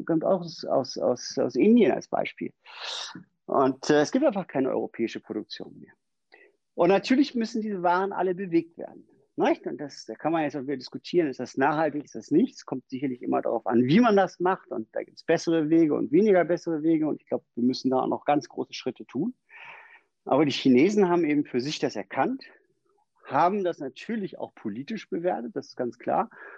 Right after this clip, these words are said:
und haben diesen Marketingbegriff Seitenstraße, was, was ich, äh, genial finde, um es mal so zu sagen, weil es natürlich an eine lange Historie, äh, anknüpft und die Chinesen,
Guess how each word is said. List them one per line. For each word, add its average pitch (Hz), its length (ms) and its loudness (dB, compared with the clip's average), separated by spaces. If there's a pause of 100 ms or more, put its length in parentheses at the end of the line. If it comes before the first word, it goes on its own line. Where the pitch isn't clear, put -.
(100)
und 127 180 0
haben 170 240 2
diesen 147 300 0
Marketingbegriff 160 1000 -2
Seitenstraße, - 800 -4
was, - 300 -10
was - 180 -10
ich, - 480 -12 (240)
äh, 110 260 2
genial 170 500 6
finde, 127 320 -6
um 120 80 -10
es 113 100 -16
mal 113 120 -6
so 117 100 -10
zu 117 160 -14
sagen, 139 200 -12 (440)
weil 139 200 4
es 151 120 -4
natürlich - 480 -8
an 143 80 -4
eine 147 220 -4
lange 156 240 2
Historie, 170 680 0 (380)
äh, 113 140 -8
anknüpft 123 680 -4
und 123 280 -12
die - 160 -20
Chinesen, 147 760 -2